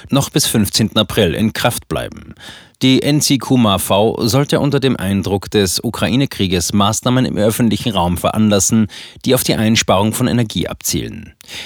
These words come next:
Die Energiesparverordnung beinhalte unter anderem Vorschriften über die maximale Raumtemperatur in öffentlichen Arbeitsstätten.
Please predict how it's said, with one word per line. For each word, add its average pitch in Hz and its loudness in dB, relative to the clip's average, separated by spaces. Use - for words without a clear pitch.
Die 104 2
Energiesparverordnung 127 2
beinhalte 107 2
unter - -2
anderem 101 0
Vorschriften 92 0
über 92 -2
die 101 0
maximale 101 0
Raumtemperatur 95 -2
in 117 0
öffentlichen 117 -2
Arbeitsstätten. 92 -2